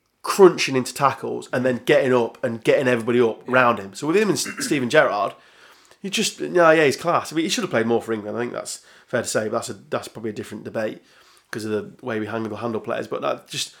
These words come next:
Speaker 1: if, if they were, again, it's what I said earlier about Van Dijk. If they were picking an all-time eleven now,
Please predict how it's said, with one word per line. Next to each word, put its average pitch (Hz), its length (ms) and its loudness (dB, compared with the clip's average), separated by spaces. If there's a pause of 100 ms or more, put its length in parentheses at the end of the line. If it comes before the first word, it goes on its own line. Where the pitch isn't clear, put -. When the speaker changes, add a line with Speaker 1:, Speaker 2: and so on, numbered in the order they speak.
(460)
Speaker 1:
if, - 220 -2
if 202 180 0
they 240 160 0
were, 226 140 4 (120)
again, 156 300 6
it's - 240 -6
what 139 100 -4
I - 20 -10
said 135 140 -2
earlier 131 220 4
about 110 320 -2
Van 113 160 -6
Dijk. 110 320 0
If - 100 -18
they 180 140 8
were 175 80 8
picking 147 600 -6 (1080)
an 131 100 0
all-time 131 400 0
eleven 123 320 2
now, 120 400 -6